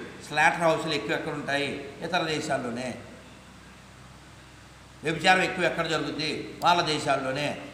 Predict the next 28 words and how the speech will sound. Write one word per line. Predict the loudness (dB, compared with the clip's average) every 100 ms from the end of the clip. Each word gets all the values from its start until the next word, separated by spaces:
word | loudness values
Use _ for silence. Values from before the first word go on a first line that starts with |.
| 0
వైన్ | 2 4
బాటిల్ | 4 4 4 0
ఎక్కువ | -2 -2
ఫేమస్ | 0 0 2 0 -2
ఎక్కడ? | -2 2 2 2 -6 -2
వాళ్ళ | 4 6
దేశాలే. | 4 0 -2 -2 -2 -2 -4 -6 -12 -16 -18 -20 -20 -20 -20 -20 -20 -20 -20 -20 -20 -20 -20 -20 -20 -12
వ్యభిచారమైనా, | -8 -4 6 6 6 4 4 2 0 -10 -10
హింస | -8 -2
అయినా, | 0 4 2 2 -2 -12 -14 -18 -18 -10
మత | -4 -4 0
హింస | -2 0 -2
అయినా, | -2
మరొకటైనా | 2 2 2 2 2 2 2 0 -10 -14 -8
అన్నీ | -6 -2
అక్కడే. | -2 0 2 2 0 -8 -10
ప్రశాంతంగా | -6 0 0 0 -2 -2
ఉన్న | -2
దేశం | 0 -2 0
ఇది | 2
ఒకటే. | 2 4 2 2 -4 -6
దీన్ని | -4 -2
కూడా | 0 2
నాశనం | 4 2 0 -2
చేయడానికి | 2 2 0 -2
ఈ |
మతాలు | -2 0 0
వచ్చినాయి. | 0 -4 -6 -4 -2 -2 -4 -12